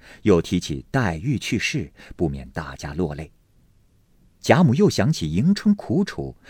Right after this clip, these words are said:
越觉悲伤起来。史湘云劝解一回，又到各家请安问好毕，仍到贾母房中安歇。言及薛家这样人家，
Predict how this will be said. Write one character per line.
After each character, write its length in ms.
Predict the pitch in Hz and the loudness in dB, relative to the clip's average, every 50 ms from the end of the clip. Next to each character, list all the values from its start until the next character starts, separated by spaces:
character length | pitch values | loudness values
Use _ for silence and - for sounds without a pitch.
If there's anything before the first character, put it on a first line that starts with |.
| - - - | -20 -10 -4
越 280 | - 214 220 165 117 95 | 0 2 2 2 0 0
觉 160 | - - 92 | -2 -2 -2
悲 240 | - - 160 160 165 | 0 2 2 2 2
伤 280 | 160 - 175 175 180 | 2 2 2 2 2
起 120 | 180 - - | 0 -2 -6
来。 200 | 143 - - _ _ _ _ _ _ _ _ _ _ _ _ _ _ _ _ | -12 -12 -14 _ _ _ _ _ _ _ _ _ _ _ _ _ _ _ _
史 180 | - - 98 | -4 -2 -2
湘 220 | 85 - 87 82 80 | 0 0 0 -2 0
云 220 | 76 73 78 82 | -2 -2 -4 -4
劝 320 | - - - 160 123 87 78 | -4 -2 2 2 2 2 0
解 160 | - - 71 | -2 -4 -4
一 140 | 76 87 78 | -2 -4 -4
回， 280 | - - 71 67 67 - _ _ _ _ _ _ - - - - - - | -4 -6 -10 -12 -14 -16 _ _ _ _ _ _ -20 -20 -20 -20 -4 0
又 160 | 165 165 120 | 2 2 2
到 140 | 120 110 92 | 2 -2 -4
各 280 | - - 208 175 113 | 0 2 4 4 4
家 300 | 90 - 139 143 147 147 - _ _ _ | 4 2 0 0 -2 -4 -8 _ _ _
请 360 | - - - - 85 71 71 - | -8 -4 -2 0 0 -2 -2 -4
安 260 | - 110 117 127 151 | -4 -2 -2 0 0
问 140 | 185 214 151 | 2 2 2
好 240 | 95 - - - - | 0 -2 -6 -12 -8
毕， 300 | - - 160 110 - - _ - - _ _ | -4 -2 -2 -2 -4 -6 _ -20 -20 _ _
仍 380 | - 85 85 123 170 190 208 202 - | 0 0 2 4 2 2 0 0 -2
到 180 | - 80 71 | -6 -6 -6
贾 320 | - - - 85 78 82 120 | -6 -4 -2 -2 0 0 0
母 100 | 117 78 | -2 -4
房 300 | - - 76 71 76 78 | -4 -6 -6 -6 -4 -4
中 140 | 82 78 78 | -4 -4 -4
安 200 | 78 80 76 76 | -4 -6 -6 -8
歇。 240 | - - 71 - - _ _ _ _ _ _ _ _ _ _ _ _ _ _ _ _ _ _ _ _ _ _ - | -10 -12 -14 -14 -18 _ _ _ _ _ _ _ _ _ _ _ _ _ _ _ _ _ _ _ _ _ _ -2
言 240 | 90 85 82 90 | 0 2 2 2
及 360 | - - 85 78 80 87 92 - _ _ _ _ _ _ _ _ _ _ _ _ _ _ _ _ _ _ _ _ _ _ _ | 0 0 -2 -2 -2 -2 -4 -6 _ _ _ _ _ _ _ _ _ _ _ _ _ _ _ _ _ _ _ _ _ _ _
薛 260 | - - - 208 240 | -16 -8 -2 0 0
家 200 | 226 - 175 156 | 4 4 4 4
这 100 | 156 160 | 4 4
样 140 | 165 147 139 | 2 2 2
人 180 | 120 120 123 147 | 2 0 0 0
家， 240 | 139 143 123 120 | 0 -2 -2 -4